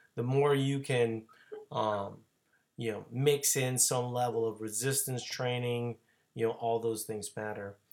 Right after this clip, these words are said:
She says, "Carbs for, for seem to keep me in the one sixty-four. I wanna go down to one fifty. Going this way is not going to get me out of one sixty-four."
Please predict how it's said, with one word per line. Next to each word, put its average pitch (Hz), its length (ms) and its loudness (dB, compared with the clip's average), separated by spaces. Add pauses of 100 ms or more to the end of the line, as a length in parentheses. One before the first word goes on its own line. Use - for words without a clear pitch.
(440)
She 143 200 -8
says, 131 360 0
"Carbs 139 480 2
for, 123 680 -2 (580)
for 131 120 -6
seem 135 400 -2
to 120 120 -2
keep 139 320 -8
me 123 160 -4
in 117 80 0
the 113 80 0
one 113 200 0
sixty-four. 117 640 -4
I - 20 -4
wanna 113 280 -2
go 110 140 -2
down 110 140 -2
to 107 80 -4
one 107 180 -4
fifty. 113 320 -6
Going 110 280 -4
this 104 200 -10
way 110 120 -8
is 104 140 -10
not 104 260 -8
going 104 140 -8
to 101 60 -10
get 107 240 -8
me 104 380 -8
out 104 140 -4
of 101 80 -8
one 104 220 -6
sixty-four." 104 800 -6